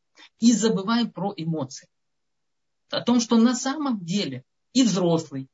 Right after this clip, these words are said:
и дети делают в основном, э, то, чего хотят, то, от чего получают удовольствие. Ну, у взрослых, э, есть достаточно сильная мотивация, когда, как бы,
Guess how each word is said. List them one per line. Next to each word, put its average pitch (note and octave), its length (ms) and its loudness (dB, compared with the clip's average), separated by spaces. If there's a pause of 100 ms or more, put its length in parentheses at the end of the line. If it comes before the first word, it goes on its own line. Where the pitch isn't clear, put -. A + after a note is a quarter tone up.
и A3 100 2
дети G#3+ 500 -2 (320)
делают F3 460 2
в C#3+ 60 -4
основном, E3 800 0 (680)
э, C#3 400 -4 (260)
то, G3+ 340 0
чего E3+ 400 -2
хотят, E3 640 -2 (120)
то, A#3 120 2
от A#3+ 100 2
чего E3 160 -4
получают D#3+ 420 -6
удовольствие. C3+ 540 -2 (300)
Ну, A3+ 120 2
у G3 120 -6
взрослых, F#3+ 600 -2 (280)
э, C3+ 220 -2
есть F3+ 260 0
достаточно E3+ 400 0
сильная E3+ 340 0
мотивация, D#3 720 -2
когда, C#3 480 -4
как C3 160 -10
бы, B2 300 -4